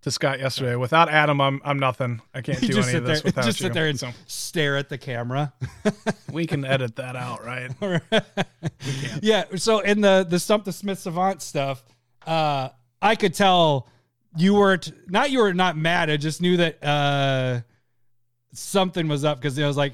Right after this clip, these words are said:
Speaker 2: "And here's the card," and you were just sitting there staring at it, and you're like, "I don't like the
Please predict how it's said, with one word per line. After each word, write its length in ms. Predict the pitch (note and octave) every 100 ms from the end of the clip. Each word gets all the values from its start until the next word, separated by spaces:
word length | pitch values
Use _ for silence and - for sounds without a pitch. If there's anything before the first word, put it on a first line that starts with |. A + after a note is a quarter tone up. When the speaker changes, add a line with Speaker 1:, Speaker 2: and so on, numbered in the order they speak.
| -
Speaker 2:
"And 180 | D#3+ F3+
here's 260 | A3+ B3 G#3+
the 80 |
card," 340 | - B3 B3 G3
and 100 | E3+
you 60 | D#3+
were 60 |
just 300 | D3+ D3 -
sitting 280 | D#3+ C3+ C3
there 160 | A2 A2
staring 480 | - - B2+ A#2+ A2
at 180 | G#2
it, 40 | A2
and 80 | A2+
you're 100 | A2
like, 180 | G#2+ G#2+ _ _ _ _ _ _ _ _ _ _ C3+
"I 140 | D3+
don't 200 | C#4+ G#3
like 300 | C#3+ - _
the 500 | D#3+ C#3 B2+ A#2+